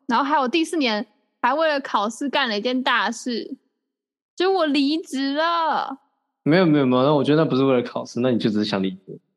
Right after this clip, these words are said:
Speaker 1: 哦，那考试是一个借口，这样可以吗？考试的借口让我把我自己离职的倒数日期再往前延了大概一两个月吧。
Speaker 2: 小确-，小确幸啦，小确幸。
Speaker 1: 反正我就想离职，我想说，啊，不如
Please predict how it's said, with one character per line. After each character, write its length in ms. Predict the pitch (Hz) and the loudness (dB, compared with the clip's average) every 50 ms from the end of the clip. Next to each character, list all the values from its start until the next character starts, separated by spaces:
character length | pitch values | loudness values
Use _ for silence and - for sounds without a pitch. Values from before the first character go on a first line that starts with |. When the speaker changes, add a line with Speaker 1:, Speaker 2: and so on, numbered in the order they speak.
| _ _ - | _ _ -4
Speaker 1:
哦， 140 | - 277 285 | -2 0 0
那 140 | 302 320 311 | 0 0 0
考 180 | 330 277 247 | 0 0 0
试 80 | 277 330 | -2 -2
是 100 | 339 349 | -2 -2
一 40 | 262 | 0
个 100 | 254 240 | -2 -2
借 240 | 220 277 254 233 | -2 -2 -2 -2
口， 220 | 233 277 220 196 196 | -2 -2 -4 -4 -4
这 100 | - 233 | -4 -4
样 140 | 226 226 233 | -2 -2 -2
可 80 | 247 | -4
以 100 | 202 196 | -4 -6
吗？ 300 | 185 - - 254 247 - - _ _ _ _ - | -6 -4 -4 -6 -6 -8 -14 _ _ _ _ -2
考 160 | 294 269 277 | -2 0 0
试 60 | 330 392 453 415 | 2 0 0 0
的 20 | |
借 220 | 277 359 381 370 359 | 0 0 0 0 0
口 160 | 381 277 262 | 0 0 2
让 200 | 269 285 285 269 | 2 0 0 0
我 200 | 262 254 240 - - - - _ _ | 0 -2 -2 -4 -8 -16 -20 _ _
把 160 | 262 277 269 | 0 0 2
我 100 | 262 254 | 0 0
自 100 | 233 269 | 0 0
己 120 | 359 302 | 0 0
离 180 | 269 247 254 277 | 0 0 -2 -2
职 140 | 226 254 254 | -2 0 -2
的 100 | 240 226 | -2 0
倒 220 | 233 285 294 339 | 0 0 0 0
数 120 | 302 254 240 | -2 -4 -4
日 120 | 247 277 | -6 -6
期 160 | 285 - 254 226 | -6 -6 -6 -4
再 120 | 247 277 | -2 -2
往 220 | 269 254 226 208 | -2 -2 -4 -4
前 180 | 233 - 233 214 | -4 -4 -4 -4
延 120 | 214 208 | -4 -2
了 100 | 214 214 | -2 -2
大 80 | 208 226 | 0 0
概 100 | 240 240 | 0 0
一 120 | 247 247 | 0 0
两 140 | 233 220 202 | 0 0 -2
个 100 | 202 208 | -2 -2
月 180 | 202 220 214 208 | -2 -2 -2 -2
吧。 300 | 202 - - - - - _ _ _ _ _ _ _ _ - - - - _ _ _ | -2 -4 -6 -6 -8 -20 _ _ _ _ _ _ _ _ -20 -20 -20 -20 _ _ _
Speaker 2:
小 300 | - - - - 113 101 | -14 -12 -6 -4 -2 -2
确-， 220 | 101 - - - | -2 -4 -6 -6
小 180 | - - 110 104 | -4 -2 -2 -2
确 300 | 104 - - 151 131 120 | 0 0 0 0 0 0
幸 180 | 117 - 117 104 | -2 -2 -4 -4
啦， 140 | 95 - | -4 -6
小 160 | - - 101 98 | -8 -8 -10 -10
确 240 | - - 117 107 | -6 -4 -4 -4
幸。 180 | 104 107 - - _ _ _ _ _ _ | -4 -6 -10 -16 _ _ _ _ _ _
Speaker 1:
反 160 | - 254 220 247 | -4 -2 -2 0
正 140 | 339 440 | 0 0
我 80 | 453 392 | 0 0
就 140 | 381 415 440 | -2 -2 0
想 260 | 415 330 240 240 247 | 0 0 0 0 -2
离 220 | 240 226 226 233 | -2 -2 -2 -2
职， 140 | 220 - 247 | -2 -2 -2
我 60 | 262 | -2
想 200 | 311 311 233 226 | 0 0 -2 -2
说， 400 | 247 240 240 240 240 240 240 240 - - | -2 -4 -4 -4 -2 -2 -2 -4 -4 -4
啊， 160 | - 240 262 262 | -2 -2 -2 -2
不 380 | 254 - - 302 311 285 262 | -2 -4 -6 -4 -2 0 0
如 560 | 240 220 208 202 202 202 208 214 220 226 269 | 0 0 0 -2 -2 -4 -4 -4 -4 -4 -6